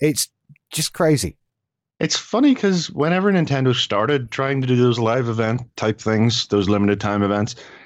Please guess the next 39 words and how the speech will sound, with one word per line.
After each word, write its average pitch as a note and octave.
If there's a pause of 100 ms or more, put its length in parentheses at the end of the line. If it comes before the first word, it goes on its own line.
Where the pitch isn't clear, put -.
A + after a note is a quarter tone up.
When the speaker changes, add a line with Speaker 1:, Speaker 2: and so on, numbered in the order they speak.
(280)
Speaker 2:
um, G#2 (100)
like, B2+
even E3+
in B2+
Pokemon, D3+ (400)
like, G#2+
the A2
latest A2+
Pokemon B2+
goes, C#3 (360)
the B2
first C3+
few D#3
were, G#2
like, F#2 (240)
massive F#2
failures. A#2 (100)
Like, G2+
the G#2+
first A2+
few, B2
you A#2+
know, G2
they G2
had, F#2+
like, F#2+
collect, A2
the, A2+
you A2+
know, F#2 (160)
captured G#2
this G#2+
many G2
of F2+
this F#2
Pokemon F#2+
in, F2+
you G#2+
know, D#2